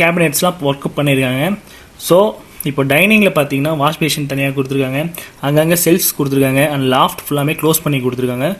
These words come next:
So, உங்களோட அடிக்கடி யூஸ் பண்ணாத பொருள் எல்லாத்தையும் நீங்க மேல வச்சுக்கலாம். இப்போ வீட்டுக்கே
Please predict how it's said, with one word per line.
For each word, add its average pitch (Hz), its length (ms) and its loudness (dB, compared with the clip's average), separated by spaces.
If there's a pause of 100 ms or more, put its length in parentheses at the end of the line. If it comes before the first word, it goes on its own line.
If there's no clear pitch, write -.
(340)
So, 196 80 4 (100)
உங்களோட 156 260 4 (760)
அடிக்கடி 214 360 2
யூஸ் 202 140 2
பண்ணாத 165 320 2
பொருள் 160 180 4
எல்லாத்தையும் 156 280 2
நீங்க 139 160 2
மேல 143 180 2
வச்சுக்கலாம். 139 420 -2 (440)
இப்போ 170 120 4 (140)
வீட்டுக்கே 226 400 4